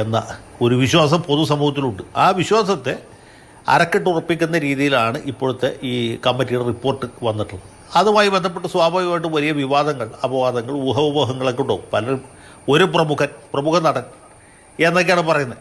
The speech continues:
അതാണ് ഏറ്റവും വലിയ അപകടം. അപ്പോൾ ഈ പ്രമുഖന്മാരെ എല്ലാവരും ജനങ്ങൾ സംശയിക്കും. അതുകൊണ്ട് ഇത്, ആ, മെഗാസ്റ്റാർ ആണോ, അല്ലെങ്കിൽ മൾട്ടി സ്റ്റാർ ആണോ, സൂപ്പർ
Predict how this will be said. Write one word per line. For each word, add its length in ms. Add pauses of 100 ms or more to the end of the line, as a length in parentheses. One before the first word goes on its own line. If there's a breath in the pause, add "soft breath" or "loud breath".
(120)
അതാണ് 220
ഏറ്റവും 240
വലിയ 200
അപകടം. 260
അപ്പോൾ 120
ഈ 60
പ്രമുഖന്മാരെ 680
എല്ലാവരും 280
ജനങ്ങൾ 280
സംശയിക്കും. 480 (920 loud breath)
അതുകൊണ്ട് 420 (160)
ഇത്, 140 (420)
ആ, 20 (320)
മെഗാസ്റ്റാർ 540
ആണോ, 140 (360)
അല്ലെങ്കിൽ 340
മൾട്ടി 220
സ്റ്റാർ 280 (100)
ആണോ, 120 (180)
സൂപ്പർ 240